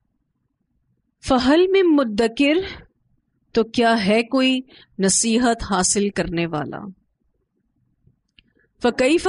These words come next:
काना, तो किस तरह था, अज़ाबी, अज़ाब मेरा, व नुज़ुर, और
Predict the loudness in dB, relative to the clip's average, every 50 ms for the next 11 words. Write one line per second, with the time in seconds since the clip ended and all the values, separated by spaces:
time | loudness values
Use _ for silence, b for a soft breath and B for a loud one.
0 | -2 0 2 2 2 4 4 2 2 0 -2 -2 -2 0 -2 -2 0 0 0 0
1 | 2 2 0 0 0 0 0 0 0 0 0 0 0 0 0 0 2 2 2 2
2 | 2 2 2 2 2 2 2 2 2 2 2 0 0 0 0 0 0 -2 -6 -8
3 | -10 _ _ _ _ _ -2 0 0 2 2 2 2 2 2 2 2 0 0 0
4 | 2 2 2 2 0 -2